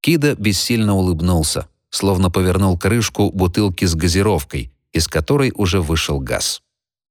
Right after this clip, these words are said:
Как же всё так обернулось? Ещё несколько лет назад этого себе никто и представить не мог.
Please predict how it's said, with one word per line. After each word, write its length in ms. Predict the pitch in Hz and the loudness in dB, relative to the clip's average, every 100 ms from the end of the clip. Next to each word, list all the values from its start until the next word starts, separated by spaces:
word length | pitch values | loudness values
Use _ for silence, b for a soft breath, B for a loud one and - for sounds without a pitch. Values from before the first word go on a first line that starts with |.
| _ _ _ _ - | _ _ _ _ -2
Как 140 | 131 | 0
же 100 | 131 | 2
всё 220 | 127 135 | 0 0
так 180 | 123 117 | -2 0
обернулось? 640 | 131 147 147 90 78 - - | 0 2 2 2 0 -6 -2
Ещё 240 | 110 - 127 | -2 0 2
несколько 500 | 147 160 120 104 113 | 2 2 -2 -2 0
лет 220 | 127 - | 0 0
назад 520 | 101 82 82 120 - _ - | 0 0 0 -2 -6 _ -6
этого 280 | 95 98 101 | -2 0 0
себе 300 | - 95 104 | -2 -2 0
никто 300 | 110 - 123 | 0 0 0
и 80 | |
представить 600 | - 135 - - 185 139 | 0 -2 -2 0 0 0
не 120 | 98 90 | 2 2
мог. 340 | 76 - | 0 -4